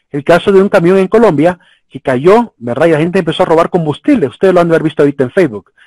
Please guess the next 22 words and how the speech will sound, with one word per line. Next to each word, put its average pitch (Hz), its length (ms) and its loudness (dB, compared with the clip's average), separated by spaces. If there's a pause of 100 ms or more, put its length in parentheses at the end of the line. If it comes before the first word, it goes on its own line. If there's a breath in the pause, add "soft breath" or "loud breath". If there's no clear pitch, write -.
(120 soft breath)
porque 135 240 -6
el 135 60 -8
video 131 240 2
se 165 160 -4
viralizó 139 580 -2
increíblemente. 123 840 -4 (380 loud breath)
El 131 140 -6
video 127 200 2
de 180 100 2
gente 175 280 0
recogiendo, 170 600 0
eh, 127 280 -4 (200)
recogiendo, 131 420 -2
¿cómo 175 160 0
se - 120 -2
llama? 170 340 2 (300 loud breath)
Eh, 123 300 0
combustible 170 560 2
que 135 100 -2
estaba, 160 420 2
eh, 135 220 0
desperdiciándose, 226 800 0